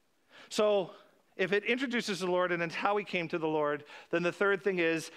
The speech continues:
it brings glory to the Lord. And if we look at verse four and the first part of verse five, it says, "We will not hide them from their descendants. We will tell the next generation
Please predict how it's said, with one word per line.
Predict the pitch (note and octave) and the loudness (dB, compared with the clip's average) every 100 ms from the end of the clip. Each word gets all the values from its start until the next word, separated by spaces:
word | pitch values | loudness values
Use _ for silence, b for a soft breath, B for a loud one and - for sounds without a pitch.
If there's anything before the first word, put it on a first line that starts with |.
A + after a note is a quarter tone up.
| B | B
it | F3+ - | -6 -2
brings | F#3+ E3+ | -2 -2
glory | B2 D#3+ D#3 F3 F3+ | -4 0 2 2 0
to | F3 | -2
the | D3 | -4
Lord. | C3+ A#2+ G#2+ G2+ - _ - | 0 0 -2 -6 -16 _ -6
And | F3 | -4
if | E3+ | 0
we | G3 | 0
look | F#3 G#3 | 2 2
at | G#3 F#3 B B D#3 | 2 0 B B -18
verse | C#3 F#3+ F3+ - | -4 -2 -2 -4
four | - G#3 G3+ G3 | 0 2 2 2
and | F#3+ D#3+ D#3+ - | 0 -4 -4 -6
the | D#3+ | -4
first | - G3 - | 0 -2 0
part | G#3 F3+ | 0 0
of | D#3 | 0
verse | E3 | -2
five, | - A3+ G3+ E3 | -2 0 2 0
it | D#3 | -2
says, | F#3 F3 E3 B B B | 0 0 0 B B B
"We | D3 F#3 A#3+ | -2 0 2
will | G3+ | 2
not | F#3+ B3+ C4+ | 2 0 -2
hide | G3 F3 D3 | -2 -2 -2
them | D3 C3+ | -6 -4
from | D3+ C#3 | -6 -2
their | B2+ | -4
descendants. | B2 A#2 A#2+ A2+ B2 A3+ - - B B | -4 -8 -8 -6 -8 -8 -12 -18 B B
We | D#3+ F3+ | -2 0
will | F3 E3+ - | 0 -2 -10
tell | - A3 D4 | 0 2 2
the | C4+ | 0
next | G3 - | -2 -2
generation | - E3+ C#3+ C#3 - D#3 E3+ | -4 -2 0 -2 -4 -6 -8